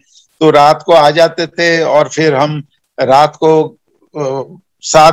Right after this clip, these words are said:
में कभी पंजाब से, अ, साग और ये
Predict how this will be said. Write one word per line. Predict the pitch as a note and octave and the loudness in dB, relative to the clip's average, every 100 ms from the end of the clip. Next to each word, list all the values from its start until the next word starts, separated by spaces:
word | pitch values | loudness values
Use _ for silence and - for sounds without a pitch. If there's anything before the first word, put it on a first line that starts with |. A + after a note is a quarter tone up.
| D#3 | 0
में | E3 | -6
कभी | D#3 D3+ D#3 | -2 -2 -2
पंजाब | D3+ D3+ D3+ C#3+ D#3 | -4 -4 2 2 2
से, | C#3+ E3 D#3 | 0 -2 -2
अ, | C#3+ - _ - C#3 C3+ C3+ B2+ | -4 -12 _ -6 -2 0 0 0
साग | B2+ - C#3+ D3+ D3+ D3+ C#3 - | -4 -2 0 2 2 0 -4 -4
और | D#3 C#3+ | 0 0
ये | C#3+ D#3 | 0 -2